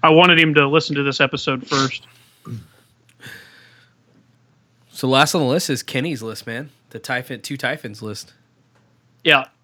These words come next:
Speaker 1: So Kenny basically just wrote me, you know, he called in and said, "Hey, I want a, a Death Guard list, twenty-five hundred point Death Guard list with Typhon, the character, and Typhon, the tank, in a list."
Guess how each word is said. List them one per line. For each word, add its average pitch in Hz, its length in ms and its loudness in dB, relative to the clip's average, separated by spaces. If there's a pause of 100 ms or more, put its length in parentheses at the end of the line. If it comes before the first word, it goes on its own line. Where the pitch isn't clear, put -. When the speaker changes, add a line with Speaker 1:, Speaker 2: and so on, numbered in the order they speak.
Speaker 1:
So - 160 0
Kenny 262 320 4
basically 220 360 2
just 190 220 -2
wrote 190 380 -2
me, 190 400 2 (180)
you 185 200 2
know, 180 140 6
he 240 100 0
called 180 320 4
in 185 160 6
and 160 100 0
said, 151 200 0
"Hey, 170 160 6
I 170 100 8
want 165 360 2 (120)
a, 151 40 0
a 147 40 -2
Death 170 260 2
Guard 160 220 2
list, 147 400 -2
twenty-five 170 360 2
hundred 160 160 2
point 147 180 -4
Death 156 160 0
Guard 147 160 2
list 139 220 -6
with 139 260 -6
Typhon, 165 580 0 (640)
the - 80 -6
character, 151 680 4
and 139 400 -4
Typhon, 151 420 2
the 131 60 -6
tank, 135 420 -4 (560)
in 151 120 2
a 139 80 2
list." 156 360 2